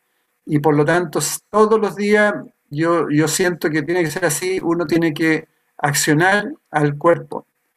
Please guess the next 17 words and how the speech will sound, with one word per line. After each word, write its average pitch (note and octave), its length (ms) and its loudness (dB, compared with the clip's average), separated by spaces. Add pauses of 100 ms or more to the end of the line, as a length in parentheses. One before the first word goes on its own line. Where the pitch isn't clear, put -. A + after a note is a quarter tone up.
(180)
al, C#3 200 -4
en C#3+ 60 -2
este C#3 160 -2
caso D3+ 240 -2
el D3 80 -6
cuerpo D3 280 -4
físico, - 540 -4 (560)
eh, C#3 160 -2
moverlo, C3+ 500 4
movilizarlo, C3 840 0 (500)
porque C3+ 360 0
eso E3+ 180 0
también E3 400 -2
te E3 100 2
va D#3 140 4
produciendo D#3+ 800 2
energía C#3+ 680 0